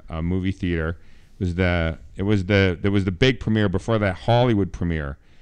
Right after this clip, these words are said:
It was for all the people here who worked on the movie, which was really cool of them to do. So we went and saw it,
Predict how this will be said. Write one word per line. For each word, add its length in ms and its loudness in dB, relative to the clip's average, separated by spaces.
It 80 -14
was 100 -4
for 140 0
all 120 4
the 60 2
people 540 0
here 400 2
who 100 2
worked 340 0
on 160 0
the 60 0
movie, 380 0
which 200 -6
was 140 -4
really 260 0
cool 400 0
of 140 -2
them 160 0
to 140 -6
do. 260 0
So 180 0
we 80 6
went 160 4
and 80 0
saw 460 4
it, 60 -6